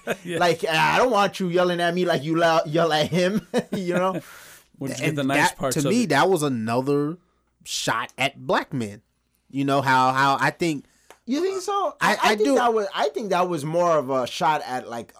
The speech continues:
Speaker 2: a lot of American men, period. 'Cause, like, it's not just black men that get mistreated in, in marriages.
Speaker 1: Yeah.
Speaker 3: Well, no, I took
Speaker 1: A lot
Speaker 3: it
Speaker 1: of
Speaker 3: as
Speaker 1: men do.
Speaker 3: a,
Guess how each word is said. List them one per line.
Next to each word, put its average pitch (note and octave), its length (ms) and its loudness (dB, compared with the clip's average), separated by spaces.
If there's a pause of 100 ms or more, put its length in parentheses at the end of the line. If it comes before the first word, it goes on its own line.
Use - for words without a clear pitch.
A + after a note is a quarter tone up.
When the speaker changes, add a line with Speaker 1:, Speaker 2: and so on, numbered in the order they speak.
(220)
Speaker 2:
a B2 100 -6
lot D#3 200 2
of C#3+ 120 0
American B2+ 680 -2
men, B2+ 220 -4
period. B2 720 -6
'Cause, D3+ 180 -4
like, D3+ 180 0
it's F#3+ 220 0
not F3 200 -4
just C#3 220 -4
black F3 300 -2
men E3 180 -8
that C3 180 -4
get C3+ 140 -4
mistreated B2+ 680 -4
in, A#2+ 260 -6
in A#2+ 220 -8
marriages. B2+ 760 -6
Speaker 1:
Yeah. A#2 400 -12 (160)
Speaker 3:
Well, G#3 140 2
no, G#3+ 220 2
I F#3 120 2
took - 260 -2
Speaker 1:
A - 40 -6
lot - 40 2
Speaker 3:
it D#3 60 2
Speaker 1:
of D3+ 60 4
Speaker 3:
as C#3+ 140 2
Speaker 1:
men A2+ 160 -8
do. A2 160 -14 (200)
Speaker 3:
a, C3 160 -6